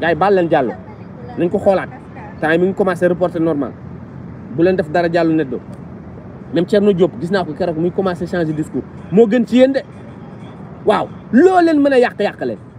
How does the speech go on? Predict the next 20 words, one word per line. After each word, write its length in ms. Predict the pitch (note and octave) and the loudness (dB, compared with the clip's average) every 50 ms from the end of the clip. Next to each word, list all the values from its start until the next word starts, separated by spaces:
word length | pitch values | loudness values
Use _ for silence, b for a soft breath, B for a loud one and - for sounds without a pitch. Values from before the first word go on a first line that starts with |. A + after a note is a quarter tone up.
| - - - - - - - - - - - - - - - - - | -20 -18 -18 -18 -18 -18 -18 -18 -18 -18 -18 -18 -18 -18 -18 -4 -2
Waaw, 140 | F3+ E3+ D3 D3 C3+ - - | 0 0 0 -2 -6 -6 0
xeebuñu 340 | - C#4 C#4+ G#3+ G#3+ A3 G#3+ | 4 4 4 4 4 2 2
dara. 220 | E3 G#3 F#3+ D#3+ - - - - - - - - - - - - - - | 2 2 2 2 -2 -8 -14 -18 -18 -18 -18 -18 -18 -18 -18 -16 -8 -4
Boo 200 | D#3 F3+ C#4 C#4+ | 0 4 4 4
leen 160 | C#4 C#4 C4 A#3+ | 4 4 4 4
mënee 220 | B3+ B3+ B3 A3+ | 4 4 4 2
taal 320 | G3 - B3+ A#3 G3+ D#3+ B2+ - - - - - - - - - - - - | 2 0 0 0 0 0 -2 -6 -10 -16 -18 -16 -16 -16 -16 -16 -8 0 2
mairie, 320 | G#3 A#3+ C#4+ C#4 A3 F3 - - - - - - - | 4 6 6 6 4 4 0 -4 -10 -18 -10 -6 -4
taal 160 | G3+ F3+ E3+ | 0 2 4
leen 160 | E3 D#3+ D#3 | 4 4 4
mairie. 220 | C#3+ C3+ A#2+ G#2 - - - - - - - - - - - - - - - - - - - - - - - - - - - - | 2 2 0 -2 -6 -12 -16 -18 -18 -18 -18 -16 -16 -18 -18 -18 -18 -18 -18 -18 -18 -18 -18 -18 -18 -18 -18 -18 -20 -4 2 4
Euh, 180 | G#3+ G#3 G3 F3 - - - - - - - - | 4 4 4 2 -4 -10 -14 -16 -16 -14 -4 0
euh, 280 | F#3+ F#3+ F#3 F3+ E3+ D#3 - - - | 2 4 4 4 4 2 0 -2 2
euh, 200 | F3+ F3+ E3+ D#3+ D#3+ - - - | 4 4 4 2 0 0 2 2
Auchan 300 | C#4+ - - D#4 D4 C#4+ | 4 4 4 2 2 2
yi. 160 | B3+ F3+ A#2+ - - - - - - - - - - - - - - - - - | 0 0 -4 -6 -12 -18 -20 -20 -18 -18 -18 -18 -18 -18 -18 -18 -18 -18 -8 -2
Comme 160 | - C#4+ C#4+ | 2 4 4
bu 100 | A#3+ B3 G#3+ | 4 4 4
Grand 180 | A#3 B3 A#3 A3 | 4 4 6 6
Yoff 160 | G#3 F#3+ D3+ | 4 2 2